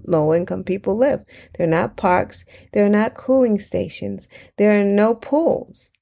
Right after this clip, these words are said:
So what do people of color do when there is a heat wave?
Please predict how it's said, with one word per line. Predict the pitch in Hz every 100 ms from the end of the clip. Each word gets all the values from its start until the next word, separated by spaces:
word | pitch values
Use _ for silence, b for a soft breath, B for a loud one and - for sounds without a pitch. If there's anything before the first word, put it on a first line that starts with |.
| _ _ _ _ _ _ _ b b _
So | - 220
what | 240 254 254
do | 226 226 220
people | - 233 220 214
of |
color | - 214 208
do | 208 - 214 208 196 196 _ _
when | 220
there | 220 220
is | 220
a | 233
heat | 208 - 254 349 -
wave? | 208 - - -